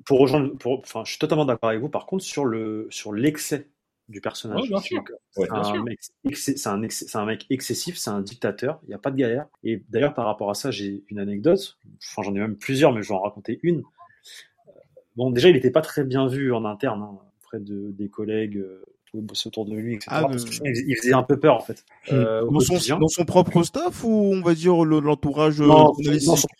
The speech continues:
Speaker 1: non, non, non, son propre staff, rue Farid, ça, il, c'est, c'est des malades comme lui. Euh, moi, je parle de, des gens du club qui sont là depuis toujours.
Speaker 2: Les
Speaker 4: D'accord.
Speaker 2: intendants, tout ça.
Speaker 4: Ah, les
Speaker 1: Qui, qui
Speaker 4: intendants,
Speaker 1: font
Speaker 4: oui.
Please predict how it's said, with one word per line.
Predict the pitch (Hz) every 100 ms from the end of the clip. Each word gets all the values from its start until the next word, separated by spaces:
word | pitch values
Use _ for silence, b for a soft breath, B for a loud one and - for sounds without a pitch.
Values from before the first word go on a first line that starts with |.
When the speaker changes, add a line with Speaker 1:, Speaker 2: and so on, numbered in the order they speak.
| - - 147
Speaker 1:
non, | 165 165
non, | 160
non, | 156
son | 127
propre | - 123 131
staff, | - 139
rue | 135
Farid, | 123 123 135
ça, | 151
il, | 123
c'est, | 107
c'est | - 123
des | 127
malades | 131 135
comme | - 120
lui. | 107 - B B B B
Euh, | 113 120
moi, | 147
je | -
parle | 147 127
de, | 123 123 123 123 120
des | 113 127
gens | 120 143
du | 123 120
club | 135 123 110
qui | -
sont | 117
là |
depuis | 95 -
toujours. | 107 101 _ -
Speaker 2:
Les | 107
Speaker 4:
D'accord. | 208 170 117
Speaker 2:
intendants, | 110 113
tout | - -
ça. | 131
Speaker 4:
Ah, |
les | 160
Speaker 1:
Qui, |
qui | 156
Speaker 4:
intendants, | 156 165 165 151
Speaker 1:
font |
Speaker 4:
oui. | 135 127